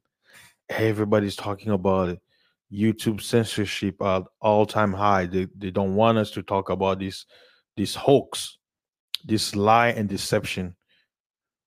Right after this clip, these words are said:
Uh, here in my city in Houston, yesterday, I was talking to my sister,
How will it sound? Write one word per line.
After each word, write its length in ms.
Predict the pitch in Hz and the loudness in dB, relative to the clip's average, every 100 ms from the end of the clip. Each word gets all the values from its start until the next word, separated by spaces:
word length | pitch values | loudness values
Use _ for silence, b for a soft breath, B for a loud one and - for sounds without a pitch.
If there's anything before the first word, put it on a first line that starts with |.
| _ | _
Uh, 280 | 98 98 92 | 0 0 2
here 320 | 107 120 120 | 6 8 8
in 60 | 113 | 6
my 120 | 104 | 2
city 340 | - 127 117 | 2 4 4
in 140 | 110 101 | 4 4
Houston, 480 | 110 - - 101 92 | 4 4 2 -4 0
yesterday, 580 | 95 123 - 107 98 | 4 4 4 2 2
I 80 | 101 | 4
was 200 | 98 95 | 2 0
talking 440 | - 127 123 127 117 | 0 2 2 0 -2
to 100 | 107 | 0
my 340 | 104 92 92 | 2 2 0
sister, 680 | 92 - 147 - 180 175 | -4 -2 -2 2 4 4